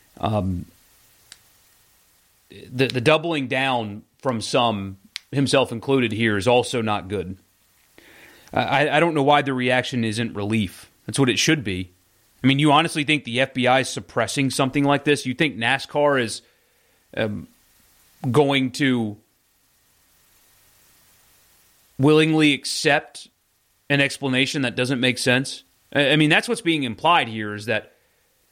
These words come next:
the F B I and nascar heard what they wanted to hear and, and aren't digging any further, and they should, because there's clearly an issue here, and this is clearly a hate crime, even though it's from last year or whatever. Um, I,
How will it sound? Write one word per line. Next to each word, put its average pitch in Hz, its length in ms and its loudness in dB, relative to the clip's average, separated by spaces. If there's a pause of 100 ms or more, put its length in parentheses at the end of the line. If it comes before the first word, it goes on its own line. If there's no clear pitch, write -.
the 135 200 4
F 151 140 -6
B 143 120 0
I 147 160 4
and 127 100 -2
nascar 131 540 0
heard 135 180 2
what 120 120 -6
they 120 100 0
wanted 123 300 2
to 117 80 0
hear 131 340 2
and, 104 220 -2
and 110 160 0
aren't 120 340 0
digging 135 320 2
any 127 160 2
further, 131 340 2
and 120 120 2
they 107 100 2
should, 135 380 0
because 110 320 0
there's 131 260 2
clearly 143 580 0
an 123 80 2
issue 131 280 -2
here, 131 220 0
and 123 100 0
this 131 120 -2
is 110 100 -10
clearly 139 440 2
a 120 60 4
hate 127 200 0
crime, 131 280 2
even 127 180 2
though 123 140 2
it's 123 100 -2
from 117 160 -2
last 120 320 0
year 123 160 -4
or 117 140 -2
whatever. 110 400 2 (640)
Um, 113 420 -2 (640)
I, 156 140 0